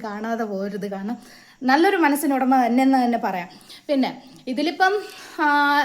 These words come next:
എല്ലാവരും നല്ല ഗെയിമറാണോ എന്ന് ചോദിച്ചാൽ ഗെയിമറൊക്കെ തന്നെയാണ്, ഗെയിമൊക്കെ ആവാം. പക്ഷേ ഒരാളുടെ, ഉം, ഫിസിക്കലി അസോൾട്ട് അല്ല, അല്ലെങ്കിൽ ഒരാളെ തീരെ അങ്ങ് രീതിക്ക്, തീരെ അങ്ങ് താഴ്ത്തുന്ന രീതിക്കോ, അല്ലെങ്കിൽ തീരെ അവരെ,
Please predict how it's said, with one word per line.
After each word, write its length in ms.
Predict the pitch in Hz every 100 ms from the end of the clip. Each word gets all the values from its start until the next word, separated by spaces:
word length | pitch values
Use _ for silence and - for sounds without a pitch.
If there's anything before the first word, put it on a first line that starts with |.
| -
എല്ലാവരും 600 | 269 311 359 381 440 508 - - - - 339
നല്ല 360 | 311 320 370
ഗെയിമറാണോ 600 | 349 330 339 339 320 330
എന്ന് 120 | 339
ചോദിച്ചാൽ 220 | 320 311 294
ഗെയിമറൊക്കെ 480 | 285 294 339 359 349
തന്നെയാണ്, 640 | 277 269 247 240 254 277 190
ഗെയിമൊക്കെ 480 | 269 381 403 392 370
ആവാം. 420 | 262 233 214 202
പക്ഷേ 360 | 226 - 302 330 - - - - _ -
ഒരാളുടെ, 540 | 262 294 311 311 320 330 320 - -
ഉം, 260 | 233 233 247 254 - - -
ഫിസിക്കലി 440 | 247 277 302 349
അസോൾട്ട് 480 | 370 339 330 302 294
അല്ല, 160 | 269 262
അല്ലെങ്കിൽ 440 | 262 269 294 370
ഒരാളെ 280 | 349 349 381 392 - -
തീരെ 460 | 277 302 339 370 415 403
അങ്ങ് 140 | 381 339
രീതിക്ക്, 560 | 330 330 - 302 277 -
തീരെ 280 | 302 349 392
അങ്ങ് 180 | 359 359 330
താഴ്ത്തുന്ന 520 | 294 294 302 311 302
രീതിക്കോ, 400 | 277 269 269 285
അല്ലെങ്കിൽ 240 | 269 302
തീരെ 340 | 269 269 311 349
അവരെ, 260 | 302 330